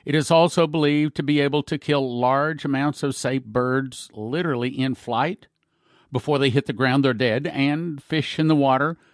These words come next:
simply float to the top of the water and no trace or cause. It leaves no trace except the birds leave the area. That's the only thing that they can tell when scalar wave is being used. It is also believed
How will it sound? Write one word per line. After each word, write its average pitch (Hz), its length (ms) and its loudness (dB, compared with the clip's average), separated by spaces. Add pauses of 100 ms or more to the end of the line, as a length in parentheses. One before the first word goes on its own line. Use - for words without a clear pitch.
(240)
simply 147 420 -4
float 147 400 -2
to 143 140 -2
the 131 180 0 (260)
top - 380 2
of 160 100 2
the 151 80 2
water 139 480 2 (400)
and 175 220 2
no 196 160 4
trace 214 560 0
or 175 240 -2
cause. 196 580 0 (640)
It 147 200 -4
leaves 175 420 -2
no 175 220 -2
trace - 580 -4 (160)
except - 540 -6
the 202 80 -4
birds 175 600 -2
leave 160 280 -6
the 165 180 -4
area. 123 240 -2
That's 135 240 -2
the 185 80 -4
only 190 180 -2
thing 175 220 -2
that 147 140 0
they 156 100 -4
can 147 160 -4
tell 139 340 0 (200)
when 151 160 2
scalar 151 420 -2
wave 139 260 2
is 135 140 0
being 156 260 0
used. 202 440 0 (720)
It 170 120 0
is 160 160 -2
also 190 440 2
believed 90 560 -4